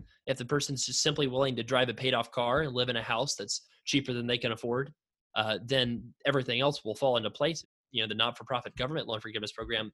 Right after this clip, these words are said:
that loans, those loans are forgiven tax-free. And so your net worth might jump six figures overnight. You know, it might have a six-figure increase overnight. So it's kinda like you've run one lap already, and then you get another lap a-, all at once. You know, <laughs> that's, like,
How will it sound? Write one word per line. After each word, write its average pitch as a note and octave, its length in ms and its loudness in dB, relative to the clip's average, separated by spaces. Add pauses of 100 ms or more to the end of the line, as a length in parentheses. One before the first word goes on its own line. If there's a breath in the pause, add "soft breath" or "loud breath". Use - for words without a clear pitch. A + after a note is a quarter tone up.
that B2 200 -2
loans, B2+ 440 -2 (180)
those B2 160 0
loans B2+ 180 -2
are A2+ 60 -8
forgiven B2 340 -6
tax-free. C#3 720 0 (380)
And C3 120 0
so C#3 80 0
your C3 100 4
net D3 200 2
worth F3 280 2
might C3 200 2
jump B2 300 0 (120)
six - 280 -2
figures D#3 340 2
overnight. D3 420 4 (800)
You A#2+ 100 2
know, B2+ 260 4
it B2+ 120 -4
might C3+ 140 4
have C3 100 4
a B2+ 60 -2
six-figure C#3+ 460 2
increase D3+ 340 -2
overnight. D3 360 2 (280 soft breath)
So - 100 2
it's D3+ 100 2
kinda D#3+ 180 4
like D3+ 180 6
you've C3+ 200 0 (180)
run D3 300 6
one D3 200 2
lap D3+ 260 6
already, A#2 460 0 (400)
and B2+ 100 -4
then C#3 80 4
you C#3+ 120 0
get D3 120 6
another C3+ 260 2
lap C3 320 6 (500)
a-, B2+ 60 6
all D#3 220 10
at C3+ 60 6
once. D3 460 2 (380)
You D3 100 4
know, B2+ 280 6
<laughs> C3 60 0
that's, - 300 4
like, A#2+ 240 4